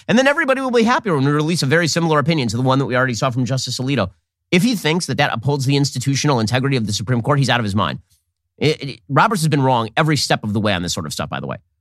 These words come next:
Roberts, every time he says he wants to uphold the institutional integrity of the Supreme Court, he does something that undermines the institutional integrity of the Supreme Court. He'll be like, "Yeah, we can't s-, knock down Obamacare. That'll undermine the su-, the integrity of the Supreme Court. So I'm gonna write this decision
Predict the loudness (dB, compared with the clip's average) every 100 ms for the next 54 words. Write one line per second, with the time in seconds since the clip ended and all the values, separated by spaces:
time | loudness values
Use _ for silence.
0 | _ 0 2 0 -6 -2 0 2 2 2
1 | 2 0 0 0 0 -2 -4 -2 0 2
2 | 0 -2 -2 0 0 0 0 0 0 0
3 | -4 -4 -2 -2 0 -2 -4 -2 2 2
4 | 2 0 0 -2 0 0 2 2 2 0
5 | 0 -2 -2 -2 -2 0 0 0 0 0
6 | 0 -2 -4 -4 -4 -2 -6 -8 _ _
7 | -2 2 2 0 -6 0 2 2 0 -2
8 | -2 -6 -2 0 0 2 2 4 4 2
9 | 0 0 0 0 0 2 2 0 -2 -6
10 | -6 0 0 2 0 0 0 -2 0 0
11 | 2 0 2 2 4 2 0 -4 -4 -2
12 | 0 0 -4